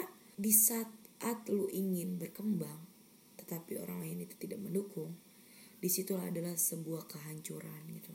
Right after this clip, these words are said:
Dari situ lo harus mikir berarti, "Oh, oke, gue harus lebih baik, gue harus mempunyai tujuan tertentu," sih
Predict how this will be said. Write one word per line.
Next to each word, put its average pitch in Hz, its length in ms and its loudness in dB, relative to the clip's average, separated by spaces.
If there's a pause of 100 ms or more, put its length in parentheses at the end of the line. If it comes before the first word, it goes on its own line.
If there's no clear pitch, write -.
Dari 180 160 2
situ 226 240 4
lo 233 160 4
harus 214 240 2
mikir 170 560 0
berarti, 151 320 -10 (800)
"Oh, 220 240 2
oke, 175 220 -2 (420)
gue 175 220 2 (100)
harus 160 560 -2 (240)
lebih 160 320 0
baik, 196 400 4 (640)
gue 165 180 2 (140)
harus 156 560 -6 (240)
mempunyai 180 480 0
tujuan 160 720 -6
tertentu," 170 560 -6
sih - 240 -4